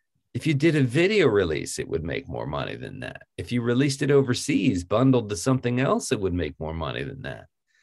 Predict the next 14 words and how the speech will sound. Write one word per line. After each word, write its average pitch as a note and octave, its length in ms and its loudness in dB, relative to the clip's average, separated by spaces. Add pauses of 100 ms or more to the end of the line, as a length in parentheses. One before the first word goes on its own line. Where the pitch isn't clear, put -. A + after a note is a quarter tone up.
(880)
That's C#3 300 2
like, A#2+ 340 4 (680)
I, A2 240 2
apparently A#2 640 2
they G2+ 180 4
debuted G2 580 2
it F#2 100 -4
at - 60 -18
Cannes G#2+ 640 0
and F#2+ 200 -4
it F2 160 -8
just F2+ 220 -6
was F2 160 -6
panned. E2+ 680 -4